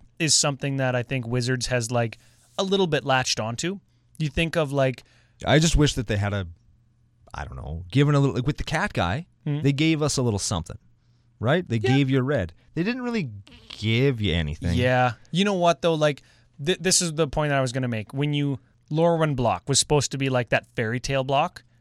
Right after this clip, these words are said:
Speaker 1: Compare that to Innistrad being, like, the classic horror theme.
Speaker 2: The
Speaker 1: Which
Speaker 2: Ravenloft block?
Speaker 1: Yeah, which one is on the nose?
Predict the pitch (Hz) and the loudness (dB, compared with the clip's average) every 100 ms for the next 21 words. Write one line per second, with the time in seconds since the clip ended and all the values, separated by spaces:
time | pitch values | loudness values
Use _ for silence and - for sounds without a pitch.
0 | _ - 147 151 151 151 139 - 147 139 | _ -4 0 2 4 4 2 0 -2 -2
1 | 123 _ _ - 143 139 - 139 123 120 | -4 _ _ -6 -2 0 0 2 0 0
2 | 120 123 117 117 107 131 - 117 110 110 | -2 -2 -2 -4 -4 -6 -6 -4 -2 -2
3 | 127 - - 110 104 120 117 143 151 185 | -2 -6 -8 -6 -4 -4 -4 -6 -6 -6
4 | - _ _ - 101 87 87 104 101 - | -10 _ _ -4 2 2 2 -2 -2 -4
5 | 104 104 - 151 127 117 151 - 175 165 | -6 -6 -4 0 2 2 0 2 2 2
6 | 147 143 143 139 123 110 135 180 | 0 0 2 2 0 2 0 -2